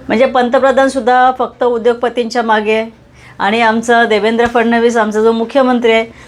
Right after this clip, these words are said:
त्यानेसुद्धा हे विधान दिलं आहे. तर मुख्यमंत्री साहेब,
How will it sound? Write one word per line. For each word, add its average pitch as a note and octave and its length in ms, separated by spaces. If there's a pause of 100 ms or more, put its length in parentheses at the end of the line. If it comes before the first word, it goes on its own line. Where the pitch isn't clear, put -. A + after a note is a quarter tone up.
(100)
त्यानेसुद्धा B3 460
हे C#4 120
विधान B3+ 340
दिलं A#3+ 200
आहे. A#3+ 100 (540)
तर A#3+ 220
मुख्यमंत्री C4+ 600
साहेब, C#4+ 320